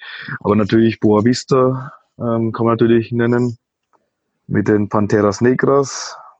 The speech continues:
oder, ähm, Braga. Wobei ich da aber nicht weiß, ob die Red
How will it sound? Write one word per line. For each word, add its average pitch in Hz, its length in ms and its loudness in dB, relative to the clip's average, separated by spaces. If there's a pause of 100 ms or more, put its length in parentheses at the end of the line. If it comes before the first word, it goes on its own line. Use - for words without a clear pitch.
oder, 101 840 0
ähm, 101 280 -10 (220)
Braga. 120 520 2 (560)
Wobei 107 320 0
ich 104 80 -2
da 107 100 0
aber 107 140 2
nicht 104 280 -4
weiß, 104 420 2
ob 101 220 -2
die 107 200 2
Red 107 240 2